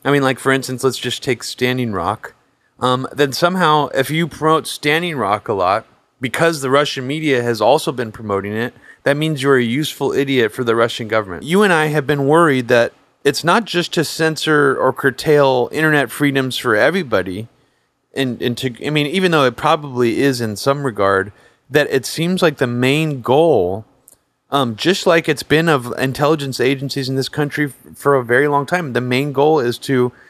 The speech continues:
quash and, and marginalize actual left activism, like leftist activism, um,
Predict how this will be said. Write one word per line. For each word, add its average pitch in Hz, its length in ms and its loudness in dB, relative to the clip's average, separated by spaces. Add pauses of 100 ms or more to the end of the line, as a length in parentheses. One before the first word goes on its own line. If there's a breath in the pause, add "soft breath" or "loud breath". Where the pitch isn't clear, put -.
(180 soft breath)
quash 147 640 0 (360 soft breath)
and, 127 440 0 (180)
and 135 180 2
marginalize 123 840 0
actual 135 560 0
left 131 360 0
activism, 95 760 -6 (240)
like 123 160 0
leftist 143 580 -2
activism, 95 720 -6 (540)
um, 113 340 -2